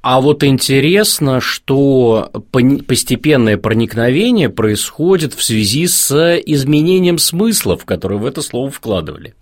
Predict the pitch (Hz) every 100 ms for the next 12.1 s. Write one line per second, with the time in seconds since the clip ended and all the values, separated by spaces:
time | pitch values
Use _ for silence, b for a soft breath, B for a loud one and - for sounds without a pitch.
0 | B B B B B B 107 196 196 175
1 | 208 202 185 - 156 190 175 175 170 139
2 | 131 117 143 156 - - - - 131 131
3 | 123 127 101 - 107 120 185 247 B B
4 | B B B B 120 113 117 120 123 -
5 | 107 95 151 - 135 - 139 127 110 113
6 | 92 104 107 110 101 - 110 107 104 -
7 | 101 95 117 120 - 101 107 104 110 95
8 | - 95 101 104 104 92 - 113 - -
9 | - - - 101 107 101 110 98 95 107
10 | 107 110 269 226 - - _ 104 98 185
11 | 180 107 110 - 160 202 151 87 - -
12 | 85